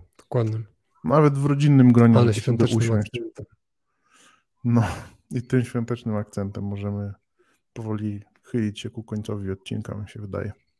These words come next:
Speaker 1: Mm, może sobie nawet zaparzymy kakao.
Speaker 2: A być może, że sobie zaparzymy kakao.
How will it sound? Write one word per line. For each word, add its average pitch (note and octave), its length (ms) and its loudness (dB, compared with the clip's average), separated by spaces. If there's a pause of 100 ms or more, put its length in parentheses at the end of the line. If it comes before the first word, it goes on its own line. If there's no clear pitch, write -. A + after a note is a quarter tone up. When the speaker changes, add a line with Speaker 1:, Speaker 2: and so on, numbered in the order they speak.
Speaker 1:
Mm, B2 500 -2 (280)
może A#2+ 180 -2
sobie B2+ 200 -4
nawet B2 140 -4
zaparzymy B2 400 -4
kakao. A#2 400 -8 (1400)
Speaker 2:
A A#2 60 -2
być A2 240 -2
może, F3 260 4
że C#3 100 -2
sobie B2+ 240 -2
zaparzymy A2 500 -4
kakao. A2 420 -12